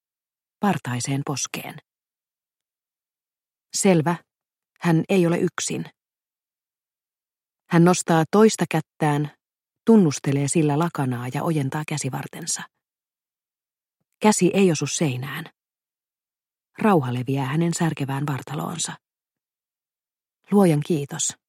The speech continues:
hän ei ole kotona. Amanda avaa silmänsä. Varovasti, kiirehtimättä. Vieressä oleva vartalo ei liikahda.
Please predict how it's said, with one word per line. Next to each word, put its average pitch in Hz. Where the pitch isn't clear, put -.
hän 160
ei 170
ole 131
kotona. -
Amanda 233
avaa 202
silmänsä. 156
Varovasti, 180
kiirehtimättä. 143
Vieressä 185
oleva 160
vartalo 175
ei 180
liikahda. 156